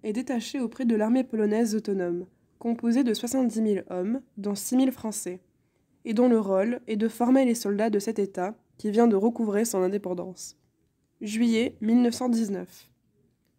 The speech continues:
Sa mission d'instructeur commence rapidement à Rembertów. Il remarque l'enthousiasme des soldats polonais, qu'il décrira dans ses lettres. Mai mille neuf cent vingt. Court retour à Paris. Juin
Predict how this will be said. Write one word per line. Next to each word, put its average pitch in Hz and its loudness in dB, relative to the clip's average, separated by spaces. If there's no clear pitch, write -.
Sa 240 0
mission 285 4
d'instructeur 277 0
commence 233 0
rapidement 240 0
à 208 -2
Rembertów. 196 0
Il 226 -2
remarque 240 2
l'enthousiasme 226 -2
des 208 -2
soldats 214 -2
polonais, 190 -2
qu'il 208 -4
décrira 208 0
dans 190 -2
ses 175 -10
lettres. - -14
Mai 233 2
mille 247 0
neuf 233 0
cent 240 -4
vingt. 175 -8
Court 285 2
retour 240 -4
à 214 -12
Paris. 175 -8
Juin 208 0